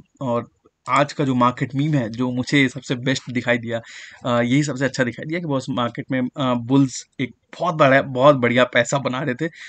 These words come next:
उसके बाद आया एक रेजिस्टेंस ज़ोन और उसके बाद रैली हो गई पॉज। ठीक है, तो इसी मीम के साथ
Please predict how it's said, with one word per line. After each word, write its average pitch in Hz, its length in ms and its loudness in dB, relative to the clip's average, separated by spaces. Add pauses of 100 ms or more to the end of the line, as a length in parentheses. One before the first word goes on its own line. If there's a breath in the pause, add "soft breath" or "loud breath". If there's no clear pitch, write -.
(180 loud breath)
उसके 135 220 -4
बाद 120 220 2
आया 120 100 6
एक 127 160 4
रेजिस्टेंस 127 440 0
ज़ोन 135 440 2
और 127 160 -4
उसके 120 220 -8
बाद 131 240 -4
रैली 117 300 -2
हो 113 140 -2
गई 123 140 -2
पॉज। - 340 -10 (440 soft breath)
ठीक - 140 -14
है, - 80 -10 (380 loud breath)
तो 131 120 -8
इसी 131 240 -4
मीम 135 280 0
के 151 80 -6
साथ 156 180 -2